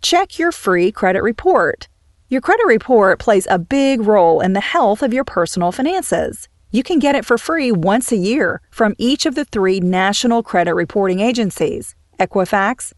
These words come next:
Experian, and TransUnion, at annual credit report dot com. Here's a quick and dirty tip. Instead of getting all three credit reports at once,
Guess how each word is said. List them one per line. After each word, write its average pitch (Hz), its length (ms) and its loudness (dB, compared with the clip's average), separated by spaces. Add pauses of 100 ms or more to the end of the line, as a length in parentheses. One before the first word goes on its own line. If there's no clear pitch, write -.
Experian, 202 640 -2
and 233 120 -4
TransUnion, 208 760 0 (260)
at 294 200 -2 (100)
annual 247 480 2
credit 196 300 -2
report 180 440 -2
dot 170 240 -2
com. 175 560 -2 (800)
Here's 233 340 2
a 220 60 -2
quick - 240 0
and 208 100 2
dirty 180 240 -2
tip. 214 420 -2 (500)
Instead 285 440 0
of 302 80 0
getting 214 320 2
all 196 260 4
three 185 400 0
credit 220 280 0
reports 196 460 -2
at - 120 -2
once, 196 560 -2